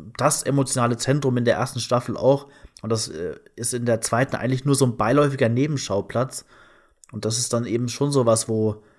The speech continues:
wo es sehr gewagt auch ist und wo ich's auch verstehen kann, dass viele Fans da auch frustriert waren, dass, dass da einfach s-, ja, Erwartungen nicht bedient werden auf jeden Fall. Man kann natürlich auch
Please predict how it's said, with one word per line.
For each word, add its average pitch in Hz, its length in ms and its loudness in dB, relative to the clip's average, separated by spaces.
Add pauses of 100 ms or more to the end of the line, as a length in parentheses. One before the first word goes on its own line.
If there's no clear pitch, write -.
(480)
wo 120 80 -4
es 113 120 -2
sehr 139 200 6
gewagt 131 500 4
auch - 140 -8
ist 120 160 0
und 113 100 0
wo 113 80 2
ich's 123 140 0
auch 117 100 2
verstehen 135 380 2
kann, 127 160 2
dass 117 160 2
viele 127 240 4
Fans 131 360 4
da 110 120 2
auch 117 140 0
frustriert 143 480 -2
waren, 104 260 0
dass, 104 280 -2 (640)
dass 110 160 -6
da 107 120 2
einfach 110 300 0
s-, - 420 -10 (580)
ja, 120 240 2
Erwartungen 123 640 2
nicht 135 220 0
bedient 151 320 -2
werden 87 200 0
auf 90 140 -8
jeden 95 140 -6
Fall. 101 180 -4
Man 98 120 -6
kann 123 180 -2
natürlich 131 360 2
auch 117 220 0